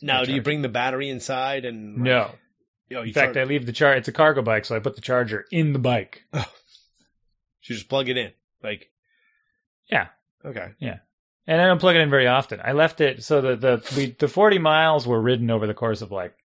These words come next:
Speaker 2: two weeks in the beginning or
Speaker 1: So you
Speaker 2: something.
Speaker 1: tested it
Speaker 2: So
Speaker 1: with forty miles.
Speaker 2: Well, I told you, we, we, it had forty miles on the odometer thing,
Speaker 1: Yeah.
Speaker 2: and the battery was down to, like,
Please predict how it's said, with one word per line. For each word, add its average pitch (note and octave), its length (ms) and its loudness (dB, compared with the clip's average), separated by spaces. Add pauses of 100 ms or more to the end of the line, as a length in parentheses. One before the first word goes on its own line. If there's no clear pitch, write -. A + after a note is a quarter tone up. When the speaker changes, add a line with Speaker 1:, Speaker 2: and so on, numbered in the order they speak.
(180)
Speaker 2:
two D#3 220 2
weeks A2 560 -8
in G#2+ 80 -10
the F#2 40 -12
beginning F2+ 400 -12
or G2+ 60 -14
Speaker 1:
So - 140 -10
you D#3 80 2
Speaker 2:
something. - 20 0
Speaker 1:
tested D3+ 340 -4
it - 40 -6
Speaker 2:
So A2+ 60 -8
Speaker 1:
with - 80 -14
forty A#2+ 280 -8
miles. G2 480 -16 (1500)
Speaker 2:
Well, D#3 120 6
I - 20 6
told E3 220 4
you, C3 100 4
we, C3 100 2
we, D3 400 -2
it D3+ 140 2
had F3+ 240 2
forty F#3+ 240 2
miles D#3+ 320 4
on C3+ 200 4
the B2 140 2
odometer B2 520 2
thing, D3+ 420 0
Speaker 1:
Yeah. A#2 260 -12
Speaker 2:
and C3+ 140 -2
the A#2+ 60 0
battery B2+ 480 2
was A2+ 180 -4
down A2 260 -2
to, G#2+ 60 -4
like, G2 240 -4